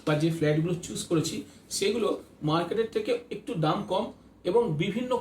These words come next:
কার্ডে অফার পাওয়া যাচ্ছিল। আহ, এইচডিএফসি ব্যাংকে হাজার টাকা ডিসকাউন্ট পাওয়া যাচ্ছিল পার টিকিটে, এছাড়া আইসিআইসি ক্রেডিট কার্ডেও প্রায় দেড় হাজার থেকে ষোলোশো টাকা পর্যন্ত ডিসকাউন্ট পাওয়া যাচ্ছে। তো এইরকম একটা সুযোগ ছিল,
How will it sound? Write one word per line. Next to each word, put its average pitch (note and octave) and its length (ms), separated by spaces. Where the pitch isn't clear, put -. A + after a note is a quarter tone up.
কার্ডে F3 340
অফার D#3 340
পাওয়া D#3 220
যাচ্ছিল। C3+ 320
আহ, E3 260
এইচডিএফসি F#3 440
ব্যাংকে F#3+ 260
হাজার F3 300
টাকা G3+ 240
ডিসকাউন্ট G#3 380
পাওয়া G#3 160
যাচ্ছিল G#3+ 240
পার F#3+ 220
টিকিটে, A3 360
এছাড়া D#3+ 300
আইসিআইসি E3+ 640
ক্রেডিট F3+ 300
কার্ডেও G#3+ 360
প্রায় E3+ 240
দেড় D#3+ 160
হাজার F#3+ 220
থেকে G3+ 300
ষোলোশো E3+ 360
টাকা F3+ 160
পর্যন্ত F#3+ 260
ডিসকাউন্ট D#3 340
পাওয়া E3+ 180
যাচ্ছে। D3+ 180
তো F#3+ 180
এইরকম G#3+ 340
একটা A3 200
সুযোগ G#3+ 360
ছিল, A3+ 200